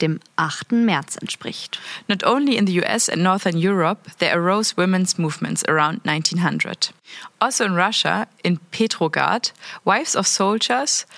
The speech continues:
Speaker 2: female workers and farmers took to the streets, which led to the so-called February Revolution. This movement started on February twenty-third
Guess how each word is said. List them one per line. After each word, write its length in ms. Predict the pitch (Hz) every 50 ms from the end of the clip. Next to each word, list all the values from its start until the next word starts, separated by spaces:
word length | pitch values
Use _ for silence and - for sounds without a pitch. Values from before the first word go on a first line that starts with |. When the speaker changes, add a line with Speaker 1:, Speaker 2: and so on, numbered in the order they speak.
| - -
Speaker 2:
female 420 | - - - 240 247 262 226 185
workers 520 | 165 170 165 180 - - 202 202 202 - - -
and 100 | - 180
farmers 640 | - - 185 160 160 160 156 156 196 220 - - -
took 220 | - - 269 247 -
to 160 | - - 226
the 120 | 196 208
streets, 600 | 196 - - - - 170 160 175 175 - - - - _ - _ _
which 280 | - 185 170 - -
led 220 | 190 196 214 - _
to 160 | - - 196
the 140 | 175 180 175
so-called 540 | - - 196 196 214 - - 190 170 175 -
February 720 | - - - 185 175 - 180 175 160 160 160 165 160 160
Revolution. 720 | 170 160 151 147 156 160 165 156 - - - - - 175 - _ _ - _ - - - - - _ _ - - - - - - - _
This 200 | - 254 262 -
movement 420 | 240 214 208 202 - 170 170 190
started 480 | - - - - 165 160 170 - 185 - -
on 100 | - 165
February 560 | - - 180 170 170 165 160 160 156 160 160
twenty-third 800 | 156 - - - 156 151 - 160 151 - - 165 175 208 226 -